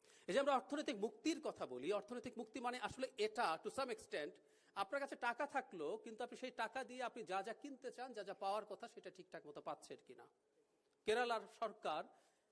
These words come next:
তাদের ওই যে আর্নিং আছে, তার মধ্য দিয়ে মানুষের জন্য এমন শিক্ষা, স্বাস্থ্য, সামাজিক নিরাপত্তা নিশ্চিত করতে পেরেছে। সুতরাং অর্থনৈতিক মুক্তি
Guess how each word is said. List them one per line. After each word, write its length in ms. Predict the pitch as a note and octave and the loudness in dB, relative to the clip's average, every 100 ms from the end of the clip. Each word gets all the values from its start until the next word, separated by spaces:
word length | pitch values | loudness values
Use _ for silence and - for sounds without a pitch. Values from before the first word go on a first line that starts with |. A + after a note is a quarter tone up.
| _ _ | _ _
তাদের 360 | A3+ A#3+ D#4 D4+ | 4 4 4 2
ওই 140 | C4+ | -2
যে 140 | G#3+ A#3+ - | -4 -6 -2
আর্নিং 380 | F#3 G#3+ G#3 F3 | 0 2 2 -2
আছে, 200 | D#3 F#3 | -4 -2
তার 180 | G3 | -2
মধ্য 340 | F3 G#3 - B3 | 2 0 -2 -8
দিয়ে 160 | C4 | -8
মানুষের 380 | G#3+ F#3 - G3+ | -8 -8 -8 -10
জন্য 400 | D3 C#3+ C3+ B3+ - | -8 -8 -8 -10 -10
এমন 260 | F3 F3 C4+ | -8 -6 -6
শিক্ষা, 500 | - G#3+ - - G3 | -8 -12 -10 -8 -8
স্বাস্থ্য, 560 | - F#3+ - - G3+ F#4 - - - _ - | -6 -8 -8 -6 -6 -6 -14 -20 -20 _ 4
সামাজিক 320 | G#3+ A3+ G#3+ | 6 6 4
নিরাপত্তা 440 | A3 A#3 B3+ B3 G#3+ | 2 2 2 -2 -4
নিশ্চিত 340 | F3+ - E3+ | -4 -6 -10
করতে 220 | - - C3+ | -10 -12 -4
পেরেছে। 440 | F3+ F3 - A2+ _ _ _ _ _ _ _ _ | -4 -4 -8 -18 _ _ _ _ _ _ _ _
সুতরাং 420 | - A3 B3 G#3 C#4 - | -4 0 2 0 -4 -4
অর্থনৈতিক 520 | G#3 - B3+ B3 F#3+ | -4 -4 -12 -10 -10
মুক্তি 640 | C#3+ F3+ - - G3+ A3 | -6 -8 -8 -10 -8 -8